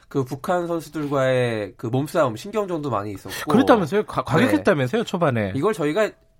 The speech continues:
Speaker 1: 영상으로 확인할 방법이 없기
Speaker 2: <laughs>
Speaker 1: 때문에 전해드릴 수밖에 없는 얘기입니다.
Speaker 2: 예.
Speaker 1: 그랬다-, 그랬다고 하고요.
Speaker 2: 예.
Speaker 1: 양 팀 앞에서 경고가 네 장이 나올 정도로
Speaker 2: 아,
Speaker 1: 조금,
Speaker 2: 네 장이나 나왔어요?
Speaker 1: 예,
Speaker 2: 음흠.
Speaker 1: 좀 거친 경기였던 것은 맞는 것 같습니다.
Speaker 2: 네.
Speaker 1: 자, 그래서 저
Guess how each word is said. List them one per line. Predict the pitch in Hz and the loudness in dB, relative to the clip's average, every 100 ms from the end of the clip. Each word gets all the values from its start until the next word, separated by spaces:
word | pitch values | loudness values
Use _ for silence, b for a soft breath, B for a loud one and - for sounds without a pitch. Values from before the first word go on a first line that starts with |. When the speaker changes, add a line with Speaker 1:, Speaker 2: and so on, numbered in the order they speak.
| - | -4
Speaker 1:
영상으로 | 139 170 220 214 | -2 0 0 0
확인할 | 214 226 240 220 202 170 - | -2 -2 2 4 2 0 -6
방법이 | - 139 170 | -6 -2 4
없기 | 254 185 | 4 6
Speaker 2:
<laughs> | |
Speaker 1:
때문에 | 214 170 | 2 2
전해드릴 | 170 143 185 190 180 | -2 0 0 0 -4
수밖에 | - 165 180 | -6 -6 -4
없는 | 127 131 | -4 -4
얘기입니다. | 120 107 104 104 98 | -4 -6 -6 -4 0
Speaker 2:
예. | 143 | 2
Speaker 1:
그랬다-, | 131 131 120 | 2 2 -2
그랬다고 | - 175 185 170 170 | -2 -4 0 2 2
하고요. | 156 139 214 - | 2 0 -2 -4
Speaker 2:
예. | 135 120 117 | -2 0 2
Speaker 1:
양 | 151 | 0
팀 | 170 208 | -2 -2
앞에서 | 208 202 190 | -2 -2 -6
경고가 | 165 156 170 | -6 0 0
네 | 139 123 | 2 2
장이 | 160 165 | 2 2
나올 | 117 127 | 0 -2
정도로 | 135 127 127 160 220 - | -2 -4 -4 -4 -4 -6
Speaker 2:
아, | - | 0
Speaker 1:
조금, | 139 131 120 | 2 4 4
Speaker 2:
네 | 127 139 | 4 4
장이나 | 180 170 143 | 4 2 0
나왔어요? | 113 101 127 | -2 -2 -2
Speaker 1:
예, | 113 98 | -2 -2
Speaker 2:
음흠. | 131 127 127 | -4 -2 0
Speaker 1:
좀 | 123 | 0
거친 | 113 - 220 196 | 0 -2 -2 0
경기였던 | 180 165 165 160 156 | 0 0 -2 -2 -4
것은 | 139 143 147 | -2 -2 -2
맞는 | 110 127 | 0 -2
것 | 123 | -4
같습니다. | 90 - 98 90 127 | -6 -12 -14 -4 0
Speaker 2:
네. | 127 120 120 135 _ | 2 2 -2 -6 _
Speaker 1:
자, | - 117 101 95 | -8 -4 -4 -4
그래서 | 139 147 180 180 b b b b | -4 -2 -2 -4 b b b b
저 | - 131 131 | -2 2 2